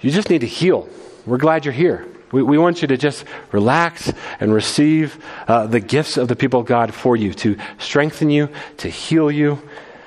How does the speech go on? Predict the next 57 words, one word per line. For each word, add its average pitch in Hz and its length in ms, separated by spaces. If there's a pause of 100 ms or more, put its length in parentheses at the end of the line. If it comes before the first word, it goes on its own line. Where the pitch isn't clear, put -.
(360)
And, 123 160
and 127 200
in 143 120
the 160 160
end, 151 160
we, 135 140
we, 139 180
we 139 140
hope 151 320
that, 131 280 (240)
uh, 127 80
we, 127 140
we 147 140
say 156 220
here 151 180
that, 131 260 (240)
um, 110 320 (320)
it's 151 180
okay 165 260
to 160 100
not 151 180
be 156 140
okay. 147 260
Jesus 147 480
will 147 80
meet 143 300
you 160 80
where 131 160
you're 123 180
at. 110 320 (640)
And 147 220
we 151 80
hope 147 180
that 143 180
one 151 200
of 180 60
the 170 60
ways 156 180
that 139 120
Jesus 147 420
meets 143 240
you 165 120
where 131 180
you're 139 220
at 117 240
is 123 180
through 151 240
us, - 320 (300)
through 123 160
our 156 140
hands, 120 360
through 110 140
our 127 140
feet, 127 280
through 104 140
our 117 100
mouths, 113 520